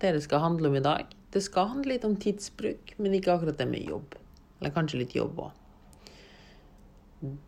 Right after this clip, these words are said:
Det det skal handle om i dag, det er at man ikke har tid. Ehm, jeg hører det igjen og igjen, og jeg hører folk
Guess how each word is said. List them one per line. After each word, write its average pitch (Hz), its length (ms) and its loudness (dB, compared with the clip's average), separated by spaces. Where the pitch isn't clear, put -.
Det 156 200 6
det 202 120 2
skal 185 200 0
handle 190 320 4
om 156 120 4
i 156 40 2
dag, 151 280 2
det 165 140 2
er 147 400 0
at - 160 -14
man 180 140 0
ikke 185 220 -4
har 180 100 -8
tid. 196 480 -2
Ehm, 135 800 -4
jeg 139 120 2
hører 170 180 4
det 151 100 4
igjen 139 280 4
og 127 60 0
igjen, 185 360 2
og 185 100 2
jeg 139 160 2
hører 127 240 -2
folk 107 180 0